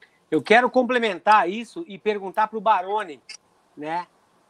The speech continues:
Que ele, tipo assim, ele teve filhos numa época que realmente, quando você tava longe de casa, você tava longe de casa de verdade. Naquela época que você fazer uma ligação pra casa, um interurbano era uma nota, né? E pra quem não sabe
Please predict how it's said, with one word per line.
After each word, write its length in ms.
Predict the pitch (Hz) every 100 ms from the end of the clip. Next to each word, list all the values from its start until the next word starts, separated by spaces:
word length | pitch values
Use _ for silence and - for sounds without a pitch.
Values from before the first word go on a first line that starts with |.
| _
Que 100 | 175
ele, 200 | 175 175
tipo 260 | - 180 202
assim, 300 | - 175 160
ele 140 | 180
teve 240 | 196 180 160
filhos 440 | - 190 202 175
numa 280 | 196 196 175
época 420 | 175 196 - 202
que 260 | _ 208 196
realmente, 600 | 180 208 180 180 190 -
quando 140 | 185
você 60 | 185
tava 240 | 190 180
longe 260 | 165 180 175
de 80 | 151
casa, 220 | 170 170
você 60 | 190
tava 220 | 208 202
longe 260 | 190 208 202
de 80 |
casa 240 | - 196 196
de 80 | 202
verdade. 480 | 262 190 175 156 131
Naquela 320 | 139 175 170
época 260 | 185 -
que 240 | 180 196 - _ _ _ _ _ -
você 340 | 139 165 208
fazer 320 | - 196 175
uma 140 | 202 190
ligação 720 | 185 180 175 - - 214 254
pra 160 | 233 196
casa, 540 | - 170 196 196 202 -
um 120 | 214
interurbano 680 | 214 180 208 185 135 165 208
era 140 | 196 214
uma 160 | 233
nota, 420 | 208 190 190 -
né? 140 | 135 156 _ _ _
E 60 | 165
pra 180 | 208 180
quem 180 | 262
não 160 | 302 240
sabe 500 | - 202 240 220 135